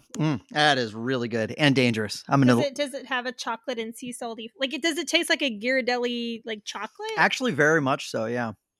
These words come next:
Speaker 1: Yeah, it's nice and rich. Uh, you just get a little, a little hint of the salt. So it's really, really good. I,
Speaker 2: That's,
Speaker 1: I, I've had a couple of
Speaker 2: that's
Speaker 1: these Westbrook ones before, and they're al-, they're always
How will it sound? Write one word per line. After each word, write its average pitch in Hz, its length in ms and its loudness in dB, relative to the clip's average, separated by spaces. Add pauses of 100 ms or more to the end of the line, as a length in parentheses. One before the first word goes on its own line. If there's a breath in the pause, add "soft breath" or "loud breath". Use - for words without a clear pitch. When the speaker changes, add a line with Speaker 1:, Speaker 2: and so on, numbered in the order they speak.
(420)
Speaker 1:
Yeah, 113 220 0 (100)
it's - 240 -4
nice 170 260 6
and 165 240 0
rich. 156 400 2 (460 loud breath)
Uh, 127 220 6
you 131 140 -4
just 135 240 -2
get 151 140 2
a 135 60 4
little, 143 420 2
a 131 60 2
little 147 240 2
hint 139 200 2
of 180 60 0
the 165 100 0
salt. 175 380 0 (600)
So 110 300 0 (140)
it's 127 220 -6
really, 131 280 2
really 110 220 -6
good. 101 240 -12 (100)
I, 151 80 -4
Speaker 2:
That's, 247 160 -8
Speaker 1:
I, 165 120 0 (280 loud breath)
I've 170 120 6
had 226 100 8
a 180 60 -6 (260)
couple 180 220 4
of - 20 0
Speaker 2:
that's 147 120 2
Speaker 1:
these 117 40 -8
Westbrook 127 360 -4
ones 120 160 -6
before, 113 380 -2
and 107 120 -4
they're 110 100 -2
al-, 117 140 -2
they're 123 180 -4
always 107 480 -10